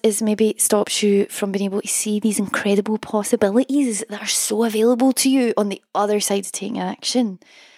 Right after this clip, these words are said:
So I'm going to share a couple of examples of what could happen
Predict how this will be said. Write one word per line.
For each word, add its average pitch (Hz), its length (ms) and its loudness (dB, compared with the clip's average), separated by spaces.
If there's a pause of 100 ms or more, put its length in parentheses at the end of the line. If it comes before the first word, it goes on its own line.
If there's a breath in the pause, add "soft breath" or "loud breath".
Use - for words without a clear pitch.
(580 soft breath)
So - 300 2
I'm 226 80 4
going 277 140 4
to 330 80 4
share 330 280 2
a 311 60 -2
couple 277 320 -2
of 233 40 0
examples 214 560 0
of 190 280 -4
what 190 260 0
could - 180 0
happen 202 560 -2